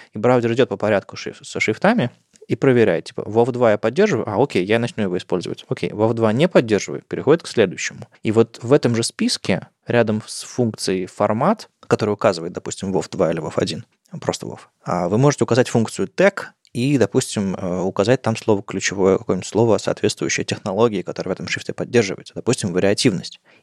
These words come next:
И тем самым вы можете просто указать, типа, вариативный шрифт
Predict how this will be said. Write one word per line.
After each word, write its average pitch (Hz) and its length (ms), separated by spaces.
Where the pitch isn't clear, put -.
И 110 100
тем 110 220
самым 147 300
вы 101 80
можете 120 300
просто 117 220
указать, 107 300
типа, - 260
вариативный 139 520
шрифт - 360